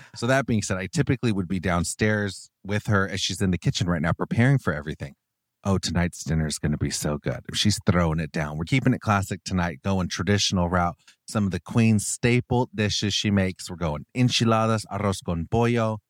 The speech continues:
frijoles de la olla, fresh pot of beans. We're doing esquites, which is a Mexican street corn type salad. And you grill up the corn, then you chop it up, and then you add a bunch of shit, and it's just delicious. Aguas frescas, horchata, we got dulce de leche.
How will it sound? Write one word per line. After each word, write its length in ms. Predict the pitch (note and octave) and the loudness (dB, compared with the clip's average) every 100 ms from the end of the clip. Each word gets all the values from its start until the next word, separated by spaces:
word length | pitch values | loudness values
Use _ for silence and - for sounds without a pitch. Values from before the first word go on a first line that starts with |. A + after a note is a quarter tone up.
| _ _ - | _ _ -6
frijoles 440 | G2 G2 G2+ F#2+ | -2 2 0 -2
de 100 | E2 | -6
la 140 | D#2 - | -8 0
olla, 380 | A2 A2+ G#2+ F#2+ | 2 4 2 -2
fresh 360 | - F#2+ F2+ - | -6 -4 -4 -6
pot 180 | E2+ D#2+ | -8 -12
of 60 | - | -8
beans. 440 | A2 A2+ A2+ G#2+ - | 0 2 4 2 -2
We're 80 | F2 | -6
doing 260 | F2+ E2 - | -4 -6 -6
esquites, 720 | - - C3 - A#2+ A2+ - | -6 2 2 4 0 0 -4
which 180 | F2 - | -8 -6
is 140 | D#2 | -6
a 160 | D#2 D2 _ - - | -8 -10 _ -8 0
Mexican 500 | C#3 - A#2 G2+ F2 | 0 0 0 2 0
street 380 | - - G#2 - | 0 0 0 0
corn 380 | - G#2+ G#2 G2+ | 0 2 2 0
type 280 | G2 F2+ - | -4 -6 -6
salad. 540 | F#2 F2 F2+ F#2 D2+ | -4 -2 -2 -4 -6
And 140 | D2+ - _ _ | -10 -14 _ _
you 80 | F#2 | -10
grill 280 | F2 G#2+ A#2 | 0 2 2
up 100 | - | 0
the 80 | - | -6
corn, 400 | - G2+ G2 F#2 | -2 0 2 0
then 120 | D2+ | -4
you 60 | - | -8
chop 260 | - G2 G2 | -2 -2 0
it 80 | F#2 | 0
up, 240 | F2 F2 E2+ | 0 -2 -4
and 100 | D#2 | -10
then 100 | D2 | -12
you 80 | - | -8
add 200 | F2+ E2 | -8 -6
a 60 | |
bunch 200 | D#2 E2 | -6 -8
of 80 | - | -8
shit, 460 | - - - G2+ F2+ | -8 -2 2 2 0
and 160 | E2 D2+ _ | -8 -12 _
it's 160 | - - | -8 -4
just 220 | E2 - | -4 -6
delicious. 600 | - E2+ F#2 - F#2 F2+ - _ _ _ _ _ - | -4 2 2 2 0 -2 -8 _ _ _ _ _ -2
Aguas 340 | A#2 B2 B2+ | 0 0 -2
frescas, 580 | - A2+ A2+ A#2 A2+ - | -2 -4 -4 -2 0 0
horchata, 680 | F#2 - - A2+ - A2 G2+ | -4 -2 0 0 0 0 0
we 120 | F#2+ | -4
got 240 | F2 E2 | -6 -4
dulce 260 | A#2 A#2 - | 0 0 2
de 220 | A2+ G2+ | -2 0
leche. 460 | G#2 A2 - A2+ | 0 -2 2 0